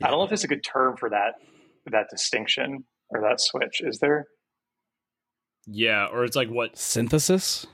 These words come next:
Speaker 1: Yeah,
Speaker 3: It's hard
Speaker 1: I
Speaker 3: because nothing's really original, so you, the most
Speaker 1: No.
Speaker 3: original sounding things are, like, good synthesis that kinda looks between the lines.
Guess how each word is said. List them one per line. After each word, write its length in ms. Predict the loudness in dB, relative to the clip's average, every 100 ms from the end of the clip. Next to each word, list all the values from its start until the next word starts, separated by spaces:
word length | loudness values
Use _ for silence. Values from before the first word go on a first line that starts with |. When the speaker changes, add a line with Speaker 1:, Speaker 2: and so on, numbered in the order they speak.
| _ _ _ _ _ _ _ _ _ _ -12 -12 _ _
Speaker 1:
Yeah, 260 | 0 4 4
Speaker 3:
It's 80 | 4
hard 280 | 4 6 6
Speaker 1:
I 20 |
Speaker 3:
because 260 | 4 2 4
nothing's 340 | 4 2 4
really 200 | 6 6
original, 520 | 6 4 2 -2 -6
so 160 | -4 -4
you, 380 | -2 -2 -2 -4 _ _ _
the 140 | 0 2
most 260 | 4 4 4
Speaker 1:
No. 100 | 4
Speaker 3:
original 300 | 4 2 2
sounding 420 | 2 0 0 0
things 320 | 0 2 0
are, 80 | -2
like, 180 | -4 -6 -4
good 260 | 2 4 4
synthesis 580 | 2 2 2 0 0 -2
that 140 | -2
kinda 180 | -2 0
looks 200 | 0 -2
between 280 | -4 -2 -2
the 80 | 0
lines. 480 | -2 -2 -2 -4